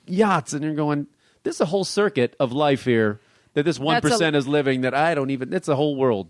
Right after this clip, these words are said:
Speaker 1: that I don't even know about."
Speaker 2: My cousin, uh, leases yachts, and he's also a captain. Uh, and then my, uh, and he, my, his,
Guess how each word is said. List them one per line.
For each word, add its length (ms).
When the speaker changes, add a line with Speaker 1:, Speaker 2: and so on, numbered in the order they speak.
Speaker 1:
that 120
I 100
don't 120
even 160
know 120
about." 360
Speaker 2:
My 200
cousin, 640
uh, 300
leases 460
yachts, 480
and 100
he's 180
also 280
a 40
captain. 560
Uh, 260
and 240
then 100
my, 160
uh, 160
and 200
he, 80
my, 220
his, 300